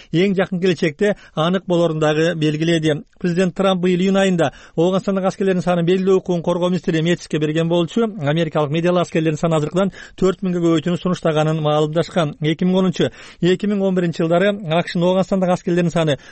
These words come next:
жүз миңге чейин жеткен эле. Ал эми эки миң он төртүнчү жылы нато күчтөрүнүн басымдуу бөлүгү чыгарылган соң азыр сегиз миң төрт жүздөй америкалык аскер калган. Буга кошумчасы Ооганстандан натонун башка мамлекеттеринин дагы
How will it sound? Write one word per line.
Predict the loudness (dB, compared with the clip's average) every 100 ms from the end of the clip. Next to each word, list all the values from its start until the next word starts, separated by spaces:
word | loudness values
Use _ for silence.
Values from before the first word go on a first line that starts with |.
| -4
жүз | 0 2
миңге | 2 2 0
чейин | 0 0 0
жеткен | 0 0 2
эле. | 2
Ал | 0 -2 0 2
эми | 2
эки | 0
миң | -2 -2
он |
төртүнчү | -2 -2 -2 0
жылы | 2 2
нато | 0 -2 0
күчтөрүнүн | -2 -2 0 0
басымдуу | 0 0 0 2
бөлүгү | 2 0 -4 -18
чыгарылган | -6 -2 0 0 -2
соң | 0 0 2
азыр | 0 -4 -14 -20 -6
сегиз | 0 0 0
миң | 0
төрт | 0 0 0
жүздөй | 0
америкалык | 2 2 0 0 0 2 0
аскер | -2 -2 -2
калган. | 0 0 2 0 2
Буга | 2 2
кошумчасы | -2 -2
Ооганстандан | 0 0 0 0 0 0
натонун | 0 0 0
башка | 0 0 0
мамлекеттеринин | 0 0 -2 -2 0 0
дагы | 2 2